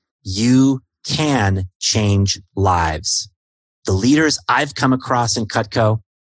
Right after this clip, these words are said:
have truly changed my life. And those of us who have built the organization to the success it enjoys today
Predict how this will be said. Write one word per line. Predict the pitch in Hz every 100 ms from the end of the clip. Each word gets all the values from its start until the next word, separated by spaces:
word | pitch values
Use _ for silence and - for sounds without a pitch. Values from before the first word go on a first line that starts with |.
| _
have | - 139
truly | - - 139 131
changed | 131 120 120 107
my | 95 95 110 139
life. | 104 85 85 87 - _ _ _ _ _
And | 107 98
those | 123 175
of | 156
us | 147 139
who | -
have | 107 95
built | 127 139
the | 135
organization | 131 123 120 104 110 110 - 107 104 - _
to | -
the | 117
success | 113 - - - 135 -
it | 131
enjoys | 117 117 110 104
today | - 104 117 113 95